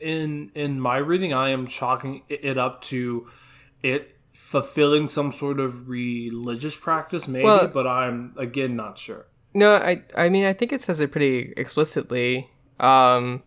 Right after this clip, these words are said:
Speaker 2: there's a part where, I mean, it's pretty early on where, uh, the Keeper asks what his mission is, right?
Speaker 1: Mm-hmm.
Speaker 2: Um,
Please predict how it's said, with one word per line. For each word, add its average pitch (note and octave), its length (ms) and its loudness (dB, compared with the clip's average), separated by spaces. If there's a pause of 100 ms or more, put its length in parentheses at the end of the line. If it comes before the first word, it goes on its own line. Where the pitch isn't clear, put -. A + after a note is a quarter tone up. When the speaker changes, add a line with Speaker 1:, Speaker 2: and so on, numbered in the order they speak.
(120)
Speaker 2:
there's C#3+ 280 4
a C#3+ 160 6
part C#3+ 380 4
where, C3 480 6
I C#3 40 4
mean, C#3+ 100 4
it's C3+ 100 -4
pretty D#3 240 2
early C3 240 4
on B2+ 220 2
where, A#2+ 400 4 (200)
uh, A#2+ 320 4 (460)
the C#3+ 120 0
Keeper C#3 220 -2
asks C3 180 2
what D3 100 2
his B2+ 120 0
mission C3+ 300 0
is, F#3 480 0 (180)
right? F3+ 320 2
Speaker 1:
Mm-hmm. - 880 -8
Speaker 2:
Um, B2 600 6